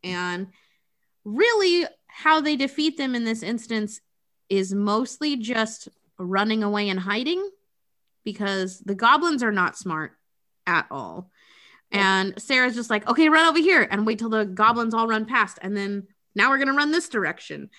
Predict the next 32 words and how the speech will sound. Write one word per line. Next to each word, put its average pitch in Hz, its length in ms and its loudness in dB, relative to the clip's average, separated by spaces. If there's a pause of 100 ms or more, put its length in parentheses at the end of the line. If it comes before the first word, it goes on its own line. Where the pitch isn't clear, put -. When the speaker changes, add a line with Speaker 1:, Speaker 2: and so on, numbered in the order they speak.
(1300)
Speaker 1:
So - 160 -18
they 339 180 4
mostly 392 440 4
get 370 100 4
away 339 160 2
with 330 140 0
that 269 280 4 (400)
until 262 840 -2
they 208 160 0
get 185 180 -2 (340)
cornered. 202 680 -2 (1160)
And 202 600 0 (320)
everyone's 277 540 2
just 233 160 -6
like, 202 260 -2
"Well, 208 180 0
fuck, 202 440 0
we're, 196 80 -2
like, 190 160 -2
stuck 240 240 -4
in 254 80 -4
this 254 140 -6
house. 214 300 2
We 185 80 -4
can't 208 220 -2
do 220 140 0
anything." 180 500 -6
Ludo 330 320 2
goes 311 240 -4
to 269 100 -2
the 226 140 -2
roof 339 480 -2